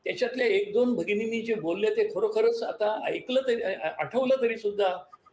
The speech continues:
आपल्याला अगदी गदगदून जायला होईल. त्याची, त्या वेळेला त्या काय म्हणत होत्या, "माझी माता तिची काळजी घेणार, माझं बच्चू त्याची काळजी घेणार."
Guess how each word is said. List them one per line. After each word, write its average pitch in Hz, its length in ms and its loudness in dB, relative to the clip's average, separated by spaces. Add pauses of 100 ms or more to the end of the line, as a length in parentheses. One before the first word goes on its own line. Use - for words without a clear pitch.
(120)
आपल्याला 190 420 0
अगदी 175 380 -4
गदगदून 175 580 0
जायला 165 260 2
होईल. 139 300 -4 (420)
त्याची, 170 260 -2
त्या 202 140 2
वेळेला 214 280 4
त्या 208 160 0
काय 214 240 0
म्हणत 247 280 2
होत्या, 196 360 2 (1120)
"माझी 165 340 0
माता 233 520 0 (440)
तिची 160 180 -10
काळजी 240 320 0
घेणार, 180 400 -2 (960)
माझं 180 400 0
बच्चू 240 480 -2 (140)
त्याची 175 240 -4
काळजी 240 320 -2
घेणार." 165 420 -4